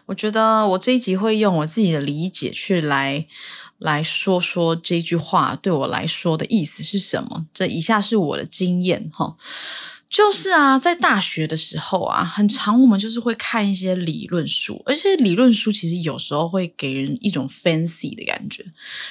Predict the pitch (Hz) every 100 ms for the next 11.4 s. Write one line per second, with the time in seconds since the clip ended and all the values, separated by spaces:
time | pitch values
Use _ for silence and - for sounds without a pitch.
0 | - - 349 190 156 151 131 131 156 160
1 | 156 160 180 190 156 - - - - 320
2 | 349 392 339 196 190 - 214 196 - 180
3 | - 247 240 196 - - 160 175 220 -
4 | 311 170 - - 147 - 180 - - 160
5 | - - - - _ - - - - -
6 | - - 220 226 269 285 247 - - 339
7 | 170 - - 269 196 - - 180 - -
8 | - 127 113 147 - 160 - - - 190
9 | _ - - 214 208 226 165 - - 277
10 | 196 196 208 - 170 147 - 165 - -
11 | 285 302 349